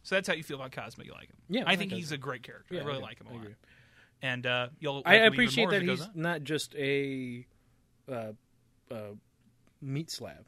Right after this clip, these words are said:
Speaker 2: He's not just a lunkhead.
Speaker 1: Yeah.
Speaker 2: He's funny. <laughs>
Speaker 1: No, he is funny, and
Speaker 2: He's,
Speaker 1: he's,
Speaker 2: he's
Speaker 1: he's
Speaker 2: stoically
Speaker 1: very,
Speaker 2: hilarious.
Speaker 1: he's stoic and hilarious, but he's also very caring.
Speaker 2: Yeah.
Speaker 1: He's very
Speaker 2: He's not a jackass.
Speaker 1: it-, it's clear that he's got priorities above
Speaker 2: Yeah.
Speaker 1: neg-
Speaker 2: He's, he's old school.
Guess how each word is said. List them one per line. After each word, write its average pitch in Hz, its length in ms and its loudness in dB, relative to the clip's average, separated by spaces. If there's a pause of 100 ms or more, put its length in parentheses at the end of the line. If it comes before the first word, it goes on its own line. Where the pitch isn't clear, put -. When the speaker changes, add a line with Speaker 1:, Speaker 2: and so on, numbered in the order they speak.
(100)
Speaker 2:
He's 139 80 -10
not 120 80 -10
just 113 120 -12
a 120 40 -2
lunkhead. 120 440 -6 (240)
Speaker 1:
Yeah. 151 280 2
Speaker 2:
He's - 380 -4
funny. - 440 0
<laughs> - 40 -12 (440)
Speaker 1:
No, 214 80 2
he 208 140 0
is 233 120 0
funny, 190 280 2
and 180 100 4
Speaker 2:
He's, 175 140 -4
Speaker 1:
he's, 170 320 -8
Speaker 2:
he's 175 160 6
Speaker 1:
he's 170 80 2
Speaker 2:
stoically 208 340 12
Speaker 1:
very, 185 140 8
Speaker 2:
hilarious. 160 640 6 (180)
Speaker 1:
he's - 160 2
stoic 208 380 2 (240)
and 151 120 0
hilarious, 160 400 0
but 156 120 -2
he's 151 120 -2
also 160 280 0
very 143 260 0
caring. 117 380 -6 (380)
Speaker 2:
Yeah. 156 220 6
Speaker 1:
He's 143 280 -2
very 147 340 2
Speaker 2:
He's 139 80 2
not 147 140 4
a 135 60 0
jackass. 117 680 -6 (260)
Speaker 1:
it-, 151 160 -4
it's 147 120 -10
clear 196 240 -4
that 175 100 -2
he's 160 180 -4
got 151 200 -2
priorities 139 760 0
above 127 540 -2 (440)
Speaker 2:
Yeah. 120 200 -8
Speaker 1:
neg- 135 340 -2
Speaker 2:
He's, 196 300 2 (120)
he's 185 200 2
old 214 160 2
school. - 160 -10